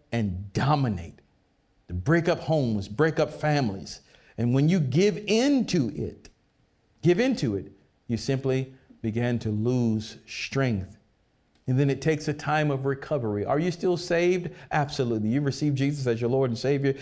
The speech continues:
Yes, you're still saved, but you're becoming ineffective. Is Christ still powerful in your life?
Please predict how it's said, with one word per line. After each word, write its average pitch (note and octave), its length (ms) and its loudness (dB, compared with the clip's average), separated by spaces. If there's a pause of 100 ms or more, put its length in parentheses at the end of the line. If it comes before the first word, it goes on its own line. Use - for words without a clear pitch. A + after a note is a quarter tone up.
(120)
Yes, D#3 340 0
you're D#3+ 100 0
still - 260 -4
saved, A#2+ 500 -2 (240)
but - 220 -6
you're A#2+ 60 -2
becoming A#2 500 -2
ineffective. - 800 -8 (1800)
Is C3 140 -2
Christ D3+ 340 0
still E3 160 2
powerful F3+ 480 2
in C#3 120 2
your C3 100 2
life? A2+ 240 0